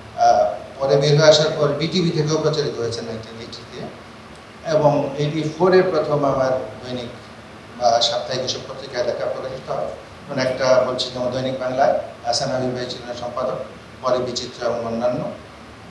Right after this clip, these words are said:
তো কথা হচ্ছে যে মাত্র তিনটে বই কেন এই দীর্ঘ সময়ে, ওই একটু আগে আমার পেশার কথা যেটা বললো আর কি, যে এখানে ডাক্তার আরেকজন আছে, যে পেশাগত কাজে, আহ, মানে এত বেশি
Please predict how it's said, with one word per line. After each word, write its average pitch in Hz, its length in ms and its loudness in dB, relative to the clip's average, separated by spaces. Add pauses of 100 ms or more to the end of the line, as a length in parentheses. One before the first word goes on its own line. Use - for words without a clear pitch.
(140)
তো 147 100 6 (840)
কথা 135 220 0
হচ্ছে 139 280 0
যে 139 120 4
মাত্র 139 540 2
তিনটে 151 260 6
বই 120 220 4
কেন 147 200 8
এই 143 100 8
দীর্ঘ 131 280 2
সময়ে, - 400 2 (640)
ওই 123 400 -2 (280)
একটু - 220 2
আগে 143 120 8
আমার 139 240 6
পেশার 175 260 8
কথা 147 260 8
যেটা 135 200 4
বললো 139 320 4
আর - 220 6
কি, 76 60 -2 (480)
যে 123 400 2 (360)
এখানে 131 280 0
ডাক্তার 127 360 2
আরেকজন 127 360 4
আছে, - 280 4 (420)
যে 143 100 2
পেশাগত 180 840 8
কাজে, 151 600 8 (200)
আহ, - 440 6 (580)
মানে 123 180 -6
এত 135 220 -2
বেশি - 480 2